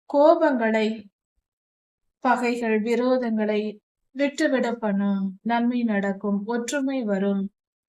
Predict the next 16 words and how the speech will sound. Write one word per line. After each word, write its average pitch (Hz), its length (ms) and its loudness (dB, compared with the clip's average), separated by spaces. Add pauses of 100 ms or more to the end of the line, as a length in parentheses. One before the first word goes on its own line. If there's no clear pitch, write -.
(140)
அன்பளிப்பு 311 580 2
கொடுப்பது 208 540 -2
நல்லது 202 560 0 (200)
என்று 196 280 -2
வேதம் 202 360 -2
சொல்லுகிறது. 202 520 -2 (440)
அந்தரங்கமாய் 320 880 4
கொடுக்கப்படும் 262 720 4 (540)
வெகுமதி 233 680 0
என்று 214 360 0
சொல்லும்போது 208 520 -2
அன்பளிப்பு 220 520 2
கொடுப்பது, 202 480 -2
கிஃப்ட் 214 340 -8
கொடுப்பது 202 460 -4
என்பது 196 340 -2